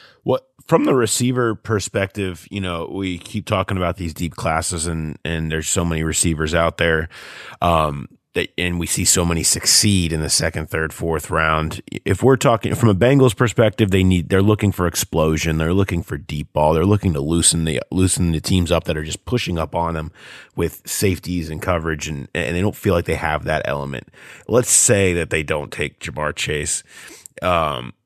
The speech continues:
who obviously would bring you a, a lot of that element in the second and third round,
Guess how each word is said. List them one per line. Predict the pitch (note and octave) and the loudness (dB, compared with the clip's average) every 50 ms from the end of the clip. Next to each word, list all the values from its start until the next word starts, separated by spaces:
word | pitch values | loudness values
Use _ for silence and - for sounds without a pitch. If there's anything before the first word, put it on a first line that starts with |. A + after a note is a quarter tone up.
| - | -12
who | - - - | -6 -2 2
obviously | D#2+ F2 F2 E2+ D#2+ - - F2 | 2 2 2 2 2 0 0 0
would | D#2+ D#2 D2+ C#2+ | 0 -2 -2 -2
bring | D#2 D#2+ D#2+ D#2 | -2 -2 -2 -2
you | D2+ D2 D2+ D2 - | -2 -4 -4 -4 -2
a, | - D#2+ - - | 0 0 0 0
a | D#2 | -2
lot | D#2+ D2+ D#2+ D#2+ D#2 | 0 2 4 4 4
of | D#2 | 4
that | D#2 D#2 D2+ | 4 4 4
element | D#2 D#2 D#2 D#2 D#2 D2+ D#2 - - - _ - - _ _ - - - - _ _ _ | 4 2 2 2 0 -2 -2 -4 -8 -12 _ -20 -20 _ _ -20 -20 -20 -20 _ _ _
in | A2 A#2 A#2 | 4 6 6
the | A2+ | 6
second | G#2 - - G#2+ G2+ - G2+ | 6 6 4 2 2 2 2
and | F#2 E2+ D#2 | 2 0 2
third | - E2+ E2+ E2+ D2+ | 2 2 2 2 2
round, | C#2+ D#2 D#2 D#2 D#2+ D#2+ D#2+ D#2+ D2+ - | 2 2 2 2 2 2 0 -2 -4 -6